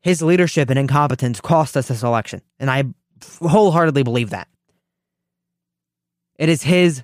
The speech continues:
fault that Jerry Majewski lost, that Shabbat lost, and, and Steve Shabbat, that Madison Gil-, uh, Gilbert lost, that many of these candidates lost, that M-, Lauren Boebert just narrowly won.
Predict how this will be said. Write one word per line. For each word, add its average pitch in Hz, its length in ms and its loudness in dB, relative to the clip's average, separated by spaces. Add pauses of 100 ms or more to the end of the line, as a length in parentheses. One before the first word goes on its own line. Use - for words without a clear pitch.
(200)
fault 139 420 -2 (1500)
that 147 160 -4
Jerry 151 240 0
Majewski 139 420 -2
lost, 104 400 -6 (1000)
that 139 160 -2
Shabbat 143 420 -2
lost, 110 380 -6
and, 117 120 -12
and 113 180 -10
Steve 139 240 -6
Shabbat, 110 340 -4 (880)
that 127 140 -4
Madison 139 440 -2
Gil-, 131 300 -2
uh, 123 180 0
Gilbert 123 380 0
lost, 92 380 -10 (960)
that 123 100 -6
many 139 200 0
of 135 60 -2
these 135 160 -2
candidates 120 360 -4
lost, - 360 -8 (640)
that 127 240 -4
M-, 139 160 -4 (240)
Lauren 160 340 2
Boebert 131 360 0
just 131 340 -6
narrowly 147 540 2
won. 110 320 -4